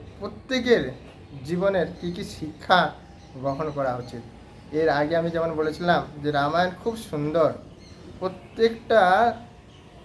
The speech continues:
মানে লীলার মাধ্যম দিয়ে আমাদের রামচন্দ্র ভগবান শিক্ষা দিচ্ছেন যে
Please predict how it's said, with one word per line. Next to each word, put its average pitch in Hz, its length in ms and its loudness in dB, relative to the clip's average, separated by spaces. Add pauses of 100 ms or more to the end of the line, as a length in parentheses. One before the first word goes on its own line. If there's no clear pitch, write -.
(120)
মানে 165 220 -4
লীলার 175 320 4
মাধ্যম 180 460 0
দিয়ে 160 140 4
আমাদের 165 580 0 (340)
রামচন্দ্র 156 580 0
ভগবান 151 520 2 (1200)
শিক্ষা 175 500 0
দিচ্ছেন 180 560 0
যে 151 80 -6